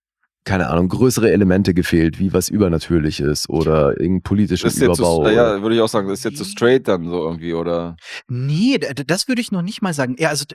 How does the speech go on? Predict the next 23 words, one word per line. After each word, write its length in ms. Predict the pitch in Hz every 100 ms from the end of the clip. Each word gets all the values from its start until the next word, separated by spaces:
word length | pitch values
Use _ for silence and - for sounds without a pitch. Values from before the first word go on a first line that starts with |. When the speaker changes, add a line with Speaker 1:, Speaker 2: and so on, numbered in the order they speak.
| -
Speaker 3:
tatsächlich, 320 | 160 170 -
mir 180 | 170 147
hat 140 | 165 -
irgendwie 440 | 165 180 - 175
so 240 | 139 147
ein, 240 | 139 143 135
so 180 | - 135
ein, 380 | 131 131 127 123
so 120 | - 117
das 140 | -
gewisse 340 | 113 147 -
Etwas 340 | - - 196 -
gefehlt. 580 | 220 233 247 - - - -
Also 220 | 117 113
so 280 | 117 139 123 123 135
je 180 | 117 139
ne 80 | 139
sais 160 | -
quoi, 280 | - 143 190 -
so 200 | - 143
dieses, 420 | 139 160 - - - -
Speaker 1:
Mhm. 60 | 73 - -
Speaker 3:
ich, 100 | 85